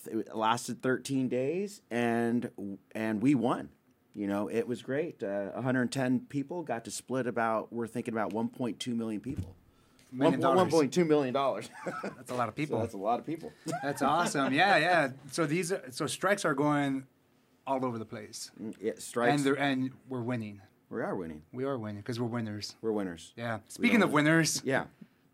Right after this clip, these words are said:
Speaker 2: who do we got here today,
Speaker 1: Oh, well,
Speaker 2: Chris?
Speaker 1: we have a special guest, uh, Jose Rodriguez, councilman in National City. And, uh, you know, but, but before we get started, I have a question for you. Uh, what do you think about term limits?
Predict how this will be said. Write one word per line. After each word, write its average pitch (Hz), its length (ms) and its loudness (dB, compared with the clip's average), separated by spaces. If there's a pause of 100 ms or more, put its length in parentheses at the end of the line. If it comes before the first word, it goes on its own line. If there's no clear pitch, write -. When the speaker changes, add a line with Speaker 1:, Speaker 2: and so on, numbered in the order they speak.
(520)
Speaker 2:
who 165 120 4
do 160 60 6
we 156 80 6
got 156 180 4
here 135 140 0
today, 98 100 -2
Speaker 1:
Oh, 113 220 2
well, 135 40 2
Speaker 2:
Chris? 113 160 2
Speaker 1:
we 113 100 2
have 110 180 2
a - 20 -8
special 107 400 -4
guest, 123 500 -2
uh, 95 260 -4 (340)
Jose 117 280 6
Rodriguez, 113 720 2
councilman 120 640 -4
in 113 100 -2
National 98 440 -4
City. 143 400 0 (360)
And, 113 320 2
uh, 113 420 4 (160)
you 107 140 -4
know, 113 320 -2
but, 117 140 -2
but 110 160 0
before 139 340 -2
we 180 80 0
get 160 160 2
started, 123 560 0
I 117 100 2
have 117 120 2
a - 20 -8
question 98 380 -4
for 110 220 0
you. 156 180 0 (400)
Uh, 123 80 6
what 131 80 2
do 202 80 0
you 226 60 0
think 226 160 -4
about 170 240 -2
term 151 280 -2
limits? - 440 -10